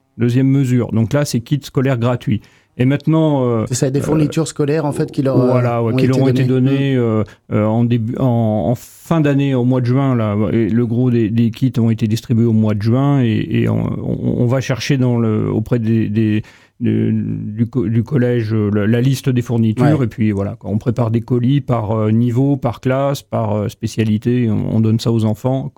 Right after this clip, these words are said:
Speaker 1: aux collégiens, commentries, hein, bien sûr, hein. Euh,
Speaker 2: Et
Speaker 1: cette
Speaker 2: les
Speaker 1: année,
Speaker 2: lycéens aussi.
Speaker 1: alors, pour les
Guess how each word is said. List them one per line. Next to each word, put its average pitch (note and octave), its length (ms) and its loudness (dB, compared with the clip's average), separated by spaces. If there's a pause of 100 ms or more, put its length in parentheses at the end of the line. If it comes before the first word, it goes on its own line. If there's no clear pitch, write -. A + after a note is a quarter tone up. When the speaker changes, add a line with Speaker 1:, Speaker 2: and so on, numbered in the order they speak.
Speaker 1:
aux - 160 -6
collégiens, A#2+ 560 0
commentries, B2+ 540 0
hein, A#2+ 100 0
bien G#2+ 140 0
sûr, G#2+ 240 -8
hein. A#2+ 100 -6 (760)
Euh, A#2+ 440 2
Speaker 2:
Et E3+ 100 4
Speaker 1:
cette C#3+ 120 2
Speaker 2:
les - 20 4
Speaker 1:
année, C#3+ 140 4
Speaker 2:
lycéens C#3+ 320 2
aussi. A#2+ 200 -2
Speaker 1:
alors, D3 300 0 (280)
pour G3+ 140 0
les G3+ 220 0